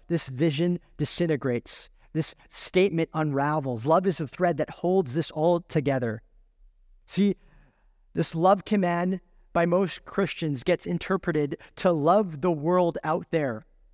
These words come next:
But remember the context. Jesus is talking to the eleven disciples that are left in the room. He's not talking to people out there. He's talking to the people in the room to love one another.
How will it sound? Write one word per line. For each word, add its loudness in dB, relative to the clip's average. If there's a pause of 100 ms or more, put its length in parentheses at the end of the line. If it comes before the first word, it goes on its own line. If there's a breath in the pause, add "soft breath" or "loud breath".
(800)
But 2
remember 4
the 0
context. -2 (720)
Jesus 0
is 0
talking 0
to -2
the 0
eleven 2
disciples 0
that 2
are -2
left -2 (380)
in 2
the 2
room. 0 (760)
He's -2
not 4
talking 2
to 0
people -2
out 0
there. 4
He's -2
talking 0
to 0
the -2
people -4
in 0
the 2
room 2
to -8
love 4 (180)
one 2
another. 0